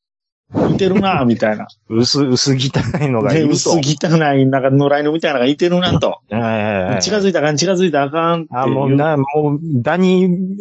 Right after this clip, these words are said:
Speaker 2: 湧いてるわ、
Speaker 1: <laughs>
Speaker 2: 言って。
Speaker 1: 声が聞こえてきたらしいんですよ、そういう声がね。
Speaker 2: なるほど。
Speaker 1: はい。そしたらそこでですよ。なんか、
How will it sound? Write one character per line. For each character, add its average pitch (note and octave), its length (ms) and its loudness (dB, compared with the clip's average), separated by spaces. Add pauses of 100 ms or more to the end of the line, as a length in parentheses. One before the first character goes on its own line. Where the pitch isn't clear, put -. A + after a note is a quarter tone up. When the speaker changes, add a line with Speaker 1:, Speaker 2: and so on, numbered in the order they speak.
(100)
Speaker 2:
湧 F3 220 2
い F#3+ 40 0
て G3 60 2
る G3 220 2
わ、 D3 360 2
Speaker 1:
<laughs> C3+ 100 2
Speaker 2:
言 A#2 120 0
っ G#2+ 40 -2
て。 F#2 280 -4 (320)
Speaker 1:
声 F#3 320 0
が D#3+ 100 0
聞 F3+ 220 -2
こ G3 160 0
え F#3+ 80 0
て F3+ 160 0
き E3 100 0
た C3 120 0
ら A#2 140 -2
し - 100 -8
い F3 60 -4
ん D3 40 -2
で B2 100 0
す G#2 80 -6
よ、 G2+ 60 -2
そ A#2+ 220 0
う A#2 60 4
い A2+ 140 4
う G#2+ 80 0
声 B2+ 240 0
が A2 120 -2
ね。 C#3+ 260 0 (100)
Speaker 2:
な A2 240 -4
る A2+ 80 0
ほ G#2+ 160 0
ど。 G2 240 0 (300)
Speaker 1:
は A2 320 -2
い。 - 140 -10
そ - 260 -2
し - 40 -2
た A#2+ 80 0
ら G#2+ 60 0
そ B2+ 160 -2
こ D#3+ 120 0
で B2 120 2
で F2+ 100 0
す - 200 -4
よ。 - 160 -8 (420)
な A#2 140 0
ん A2+ 40 0
か、 G#2+ 120 0